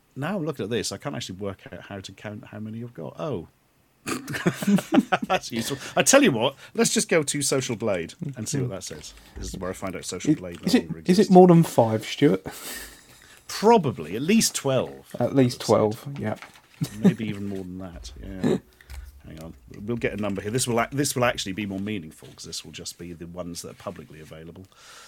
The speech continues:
Speaker 1: There we are, nine hundred and twenty.
Speaker 2: So how have you managed, out of nine hundred twenty videos, not to accidentally make the same video twice?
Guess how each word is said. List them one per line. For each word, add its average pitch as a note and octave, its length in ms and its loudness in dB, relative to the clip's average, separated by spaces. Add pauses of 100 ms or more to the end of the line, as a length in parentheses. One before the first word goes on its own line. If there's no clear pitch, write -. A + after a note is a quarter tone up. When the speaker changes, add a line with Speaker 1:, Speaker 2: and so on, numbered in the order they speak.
(480)
Speaker 1:
There G3 120 10
we B2 120 6
are, E3+ 180 6
nine F3+ 300 2
hundred D#3 360 -8
and D#3+ 120 -10
twenty. F2 460 -10 (680)
Speaker 2:
So E3 160 0
how F#3+ 180 2
have A3+ 140 0
you G#3+ 100 6
managed, D3+ 400 6
out A#2 160 8
of - 80 2
nine E3 320 4
hundred C#3+ 460 0
twenty B2 340 0
videos, G#2+ 480 2
not B2+ 280 2
to A2 260 6
accidentally A2+ 640 2
make A2+ 240 2
the - 60 -12
same A#2 280 2
video A2 360 2
twice? A2 580 -2